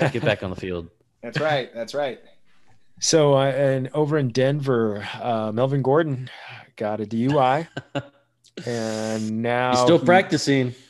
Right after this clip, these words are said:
Speaker 3: Uh, he's practicing. No, they sent him home today. But
Speaker 1: Did
Speaker 3: they
Speaker 1: they?
Speaker 3: think he's, yeah, they, but they're, and the coach isn't sure that he's gonna, you know, what his playing status. He, he did mention something. He's, there's gonna be consequences, which sounds like what I need,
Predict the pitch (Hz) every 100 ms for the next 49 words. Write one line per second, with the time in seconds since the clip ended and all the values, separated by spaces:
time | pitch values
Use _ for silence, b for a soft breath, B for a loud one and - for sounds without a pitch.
0 | b b b b 123 117 117 113 117 113
1 | - 139 143 143 - 147 110 143 214 175
2 | 147 - 175 143 190 147 104 - _ _
3 | _ 120 131 127 160 170 131 113 127 120
4 | 107 101 110 101 117 113 120 117 113 117
5 | 120 113 110 135 139 139 135 135 - 143
6 | 135 127 123 113 120 113 110 104 - 120
7 | 113 107 113 110 - 123 123 - 123 123
8 | 127 123 110 104 117 120 131 123 131 127
9 | 131 - 120 135 117 107 113 110 - 123
10 | 120 - 127 123 139 131 127 147 139 117
11 | 107 - 120 113 113 107 - 107 110 113
12 | 110